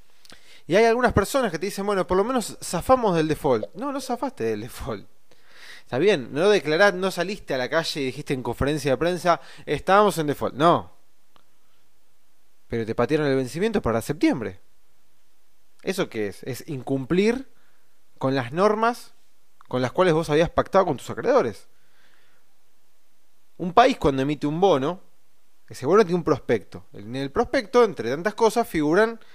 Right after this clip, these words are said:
cómo te van a pagar, cómo te van a devolver el capital, en qué plazo, qué fecha.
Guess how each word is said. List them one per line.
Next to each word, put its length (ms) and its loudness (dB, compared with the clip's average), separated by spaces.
cómo 220 6
te 80 2
van 160 4
a 80 -2
pagar, 400 4
cómo 200 -2
te 80 -4
van 120 0
a 80 0
devolver 260 2
el 60 0
capital, 580 2
en 140 -12
qué 140 -6
plazo, 520 6
qué 100 -8
fecha. 640 0